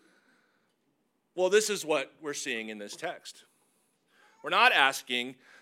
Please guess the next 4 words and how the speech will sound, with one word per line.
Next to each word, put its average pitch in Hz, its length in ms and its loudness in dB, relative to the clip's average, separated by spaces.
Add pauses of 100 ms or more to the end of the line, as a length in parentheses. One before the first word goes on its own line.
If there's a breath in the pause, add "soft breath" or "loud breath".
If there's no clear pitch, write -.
(200 loud breath)
occasionally 156 1120 2 (960 soft breath)
when 156 180 -6
the 147 100 -4
lights 156 460 -2